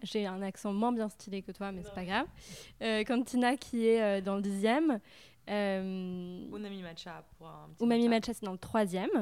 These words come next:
Speaker 1: C'est les
Speaker 2: Mhm.
Speaker 1: spécialistes du matcha et de pas mal d'autres produits asiatiques, japonais.
Speaker 2: Ima, euh,
Speaker 1: Ima
Speaker 2: qui est Canal Saint-,
Speaker 1: Cantine, ouais.
Speaker 2: qui est, euh, Canal Saint-Martin.
Speaker 1: Exactement. Ils ont un livre aussi.
Speaker 2: Euh, Sol Semilla.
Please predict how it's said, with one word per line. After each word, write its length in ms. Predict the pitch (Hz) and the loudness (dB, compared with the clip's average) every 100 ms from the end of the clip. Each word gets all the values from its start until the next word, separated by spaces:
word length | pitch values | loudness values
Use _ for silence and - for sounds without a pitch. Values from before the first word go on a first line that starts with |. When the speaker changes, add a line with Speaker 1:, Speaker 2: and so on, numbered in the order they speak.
| 180 | 0
Speaker 1:
C'est 120 | 175 180 | -6 -6
les 80 | 185 | -4
Speaker 2:
Mhm. 40 | |
Speaker 1:
spécialistes 460 | 196 190 190 185 185 | -6 -6 -4 -4 -4
du 60 | |
matcha 360 | 185 180 202 196 | -4 -4 -4 -2
et 40 | |
de 80 | 185 | -4
pas 100 | 185 | -4
mal 160 | 185 190 | -6 -6
d'autres 120 | 185 | -8
produits 200 | 196 185 | -8 -8
asiatiques, 540 | 175 180 226 285 - - | -8 -8 -8 -10 -10 -12
japonais. 420 | 196 180 185 208 - - - - - - - | -10 -6 -6 -6 -10 -16 -20 -20 -20 -20 -16
Speaker 2:
Ima, 360 | 208 214 208 202 202 - - 185 | -10 -8 -8 -10 -14 -20 -20 -16
euh, 340 | 175 160 160 202 | -14 -14 -8 0
Speaker 1:
Ima 240 | 233 226 | 2 2
Speaker 2:
qui 40 | |
est 40 | 226 | 2
Canal 160 | 220 196 | 0 0
Saint-, 60 | - | -2
Speaker 1:
Cantine, 60 | 277 440 - 196 | 0 -2 -6 -6
ouais. 180 | 202 - - - | -6 -6 -20 -16
Speaker 2:
qui 180 | 196 185 | -12 -8
est, 120 | 175 | -8
euh, 160 | 160 160 | -8 -10
Canal 200 | 180 175 | -12 -12
Saint-Martin. 380 | - - 240 311 - | -14 -16 -18 -20 -8
Speaker 1:
Exactement. 460 | 220 220 202 208 247 - | -4 -2 -2 -2 -2 -2
Ils 180 | 214 208 | -2 0
ont 40 | |
un 100 | 185 | -2
livre 200 | 240 330 | -2 0
aussi. 220 | 208 - - _ _ - - - | -2 -4 -16 _ _ -20 -20 -14
Speaker 2:
Euh, 60 | 170 | -12
Sol 200 | 208 208 | -10 -10
Semilla. 460 | 190 185 185 247 | -10 -10 -12 -14